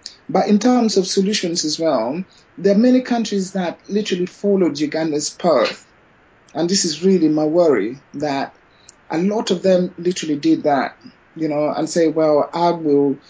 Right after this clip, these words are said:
apply certain kind of measures to suppress people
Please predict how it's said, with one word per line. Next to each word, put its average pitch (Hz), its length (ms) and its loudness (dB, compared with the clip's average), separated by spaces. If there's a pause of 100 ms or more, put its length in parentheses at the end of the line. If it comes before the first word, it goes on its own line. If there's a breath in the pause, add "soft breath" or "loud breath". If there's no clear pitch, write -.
(260 soft breath)
apply 151 840 0
certain 156 540 -4
kind 147 240 -4
of 131 220 -4
measures 165 760 0 (460)
to 165 100 0
suppress - 880 0
people 147 560 -4